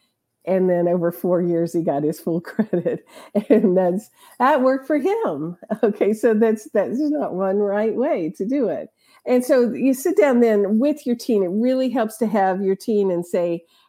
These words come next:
how many days a week do you think is gonna work with, for you? How big a block of time?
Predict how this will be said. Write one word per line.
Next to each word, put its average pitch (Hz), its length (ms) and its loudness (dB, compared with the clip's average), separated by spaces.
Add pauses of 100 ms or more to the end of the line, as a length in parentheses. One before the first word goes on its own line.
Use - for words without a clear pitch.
(160)
how 247 160 0
many 247 240 2
days 208 300 0
a 196 80 0
week 185 300 -2
do 190 60 -4
you 185 80 0
think 185 280 -4
is 180 120 -8
gonna 185 220 -4
work 175 380 -4
with, 165 240 -6 (160)
for 202 120 -2
you? 175 300 0 (360)
How 254 260 -4
big 240 240 0
a 220 80 0
block 196 480 -2
of 170 120 -8
time? 151 460 -6